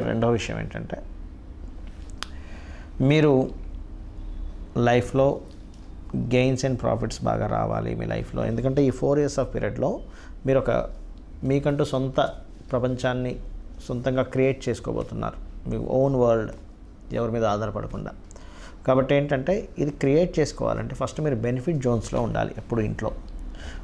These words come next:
అంటే benefit zones మీ యొక్క మీరు చేసే ఎఫర్ట్స్ కంటిన్యూ అవుతూ మీ-, మీరు చేసేటువంటి ఎఫర్ట్ ఏదైతే ఉంటుందో అది సక్సెస్ అయ్యే జోన్లో ఉండాలి. అందుకని మీరు ఏం చేస్తారంటే మీ యొక్క గృహంలో నైరుతి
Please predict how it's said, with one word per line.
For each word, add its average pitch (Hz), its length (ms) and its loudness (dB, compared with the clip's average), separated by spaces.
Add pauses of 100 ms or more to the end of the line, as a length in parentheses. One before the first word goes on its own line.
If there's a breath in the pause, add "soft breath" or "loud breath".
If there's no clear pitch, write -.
అంటే 131 180 4
benefit 135 360 6
zones 127 280 4 (100)
మీ 131 160 4
యొక్క - 180 -2 (1080)
మీరు 127 180 0
చేసే 127 280 4
ఎఫర్ట్స్ 147 400 2 (200)
కంటిన్యూ 131 420 -2
అవుతూ 120 240 -2
మీ-, 123 220 0
మీరు 113 140 0 (140)
చేసేటువంటి 113 460 2
ఎఫర్ట్ 123 320 0
ఏదైతే 110 260 0
ఉంటుందో 110 280 -2 (100)
అది 151 140 2 (400 loud breath)
సక్సెస్ 143 380 2
అయ్యే 135 220 6
జోన్లో 110 320 0
ఉండాలి. 107 260 -2 (100)
అందుకని 113 320 -4
మీరు 107 140 -2
ఏం 104 140 -2
చేస్తారంటే - 540 -4 (1200 loud breath)
మీ 156 100 8 (120)
యొక్క 175 220 0 (460)
గృహంలో 120 420 6 (340)
నైరుతి 143 460 6